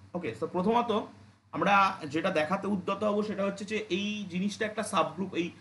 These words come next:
center of a গ্রুপটা একটা subgroup form করে। মানে এই সেন্টারটা, এই, এই যে এইচটা, এই এইচটাকে আমরা জেড জি বলবো, একটু পরেই আমি বলবো। So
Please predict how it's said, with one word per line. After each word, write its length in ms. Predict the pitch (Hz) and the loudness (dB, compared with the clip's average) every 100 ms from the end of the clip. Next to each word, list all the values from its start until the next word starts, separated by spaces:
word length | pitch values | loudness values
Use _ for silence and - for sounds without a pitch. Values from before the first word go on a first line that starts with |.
| - - - | -20 -16 2
center 320 | 175 185 214 | 4 6 4
of 80 | 214 | 4
a 20 | |
গ্রুপটা 300 | 185 190 214 | 2 -2 -2
একটা 140 | 208 | -4
subgroup 460 | 208 170 151 175 208 - | 2 4 4 0 -2 2
form 180 | 165 151 | 0 4
করে। 200 | 117 - | 2 0
মানে 760 | - - - _ _ - 127 | -8 -20 -20 _ _ -6 -4
এই 100 | 147 | -2
সেন্টারটা, 680 | 143 170 175 190 175 143 - - - | 0 0 0 0 4 2 2 -12 -8
এই, 280 | 147 156 - | -2 -2 0
এই 140 | 156 | -2
যে 220 | 160 170 - - | 0 0 -2 0
এইচটা, 440 | 160 175 - 160 | 0 0 0 0
এই 260 | 165 160 170 | 2 2 2
এইচটাকে 360 | 165 185 180 | -2 -6 0
আমরা 380 | 180 185 175 - - - | 4 6 4 2 -18 -8
জেড 320 | 123 165 185 - | 0 4 2 2
জি 160 | 175 | 0
বলবো, 260 | 165 156 151 | 4 6 4
একটু 180 | 127 170 | 0 2
পরেই 240 | 147 160 | 2 4
আমি 120 | 165 | 0
বলবো। 340 | 147 123 123 - - - _ - | 0 0 -2 -6 -14 -20 _ -4
So 360 | 151 147 143 | 2 4 2